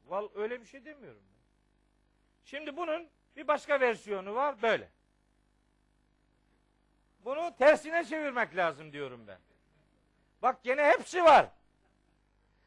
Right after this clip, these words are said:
Fakat hani şuralarda hak vaki olsa sorun yok. Buralarda, buralara gelemeyebilirsin, dert değil. Şurayı yakaladın mı? Evet, Allah tamamdır.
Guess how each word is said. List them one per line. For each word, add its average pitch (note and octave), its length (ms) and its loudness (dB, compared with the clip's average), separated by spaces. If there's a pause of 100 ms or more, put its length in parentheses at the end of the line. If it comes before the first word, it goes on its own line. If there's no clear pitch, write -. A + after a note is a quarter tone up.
(220)
Fakat G#3 600 4 (800)
hani C#4 260 -4
şuralarda E4 800 8
hak D4+ 160 6
vaki D4 420 6
olsa F4 360 4
sorun C#4+ 300 0
yok. D4+ 400 0 (880)
Buralarda, A#3+ 760 6
buralara C4 440 4
gelemeyebilirsin, D4 1120 0
dert B3 320 -2
değil. C4+ 280 -8 (500)
Şurayı E4+ 600 6
yakaladın D4 680 4
mı? E4+ 240 -4 (520)
Evet, A3 220 2
Allah C4 400 4
tamamdır. A#3+ 540 -6